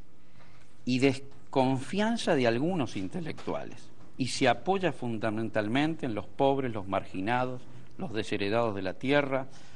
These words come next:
los sans-culottes, los desocupados, los subocupados, los cuentapropistas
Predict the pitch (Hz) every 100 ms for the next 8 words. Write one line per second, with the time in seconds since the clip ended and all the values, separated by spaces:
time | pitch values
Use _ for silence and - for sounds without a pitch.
0 | - - 110 - 120 120 117 120 147 151
1 | 151 - - - - - 120 117 117 101
2 | 104 - 156 160 127 110 - 127 110 107
3 | 98 160 160 135 110 - 104 104 95 101
4 | - 92 - 73